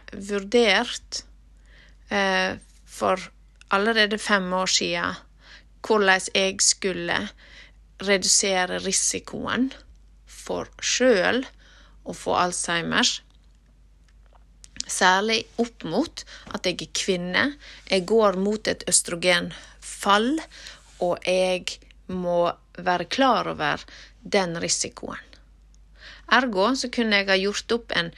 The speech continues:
fordeler med, eh, skulle jeg si, forebyggende tiltak kontra ulemper med forebyggende tiltak, og hva velger jeg? Hva vekter jeg?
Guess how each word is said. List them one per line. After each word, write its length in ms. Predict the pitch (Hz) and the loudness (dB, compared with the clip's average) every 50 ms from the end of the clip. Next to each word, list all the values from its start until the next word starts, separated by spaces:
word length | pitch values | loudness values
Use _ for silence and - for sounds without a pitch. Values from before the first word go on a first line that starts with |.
| - - - - | -18 -20 -20 -20
fordeler 1120 | - - - - - 214 220 220 226 214 220 277 285 277 262 233 202 190 190 214 254 269 - - - - | -20 -18 -8 -2 0 2 2 2 0 2 4 4 4 4 4 4 4 4 4 2 0 -2 -8 -14 -12 -8
med, 540 | 202 202 202 196 190 185 180 175 175 196 - - - - - - - - | -6 -4 -2 0 0 0 0 0 -2 -4 -8 -12 -18 -20 -20 -20 -10 -4
eh, 460 | 185 185 185 180 175 170 170 170 175 180 180 | -2 0 2 2 0 0 -2 -2 -4 -6 -6
skulle 240 | - - - 185 - | -8 -8 -8 -8 -8
jeg 60 | - | -6
si, 60 | 190 | -8
forebyggende 720 | 180 - - 185 185 180 180 175 196 190 190 185 175 175 175 | -8 -6 -2 0 0 0 0 -2 -2 -2 0 -2 -2 -4 -4
tiltak 800 | 170 - 190 170 175 - - - 202 196 233 302 - - - - - - - - - - - - - - - - _ _ | -6 -6 -6 -6 -6 -10 -10 -6 -2 -2 -2 -2 -4 -8 -16 -18 -18 -20 -20 -20 -20 -20 -20 -20 -20 -20 -20 -20 _ _
kontra 500 | - 226 220 208 - - 190 185 175 175 - - - - | -4 -2 -2 -2 -2 0 0 2 2 2 0 -4 -6 -6
ulemper 720 | 180 170 170 180 180 180 175 175 170 165 - - 165 156 165 | -6 -4 -4 -2 0 0 0 0 -2 -4 -4 -4 -2 -2 -2
med 100 | 165 160 | -6 -8
forebyggende 840 | - - 160 160 165 165 165 175 170 170 170 160 160 160 156 147 - - - - - | -8 -4 -4 -4 -4 -2 -4 -4 -4 -4 -4 -6 -6 -6 -8 -8 -10 -12 -16 -18 -8
tiltak, 540 | - 180 180 185 - - - 226 254 277 277 - - - - | -4 -4 -4 -4 -6 -4 -2 0 0 0 -2 -6 -12 -8 -6
og 120 | 196 190 - _ | -6 -6 -8 _
hva 420 | - - 233 226 226 226 240 - - - - - | -2 2 4 4 4 4 2 0 -4 -12 -20 -18
velger 920 | - 196 190 185 190 208 202 196 190 190 190 190 190 - 180 170 165 165 - - - - - | -16 -14 -10 -2 0 2 2 2 0 -2 -6 -8 -6 -6 -4 -4 -6 -8 -12 -18 -20 -8 -2
jeg? 340 | - 180 160 147 151 - - - - - - - - - | 0 2 2 0 -2 -6 -12 -14 -16 -20 -20 -14 -8 0
Hva 140 | - 214 202 202 196 | 2 4 4 4 2
vekter 680 | 190 185 175 202 190 - - - - - 226 208 - - | 0 -2 -2 -2 -2 -2 -6 -12 -6 -2 -2 0 0 -2
jeg? 400 | - - 190 - 175 - - - | -2 -4 -4 -4 -6 -8 -12 -14